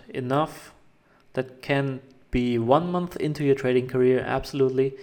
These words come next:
and you already know enough to trade profitably,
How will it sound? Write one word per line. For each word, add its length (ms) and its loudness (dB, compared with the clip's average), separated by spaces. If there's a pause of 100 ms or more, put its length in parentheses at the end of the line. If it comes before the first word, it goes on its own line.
(360)
and 760 -2 (540)
you 200 0
already 380 2
know 560 0 (1300)
enough 340 -2
to 80 -2
trade 340 -2
profitably, 680 -2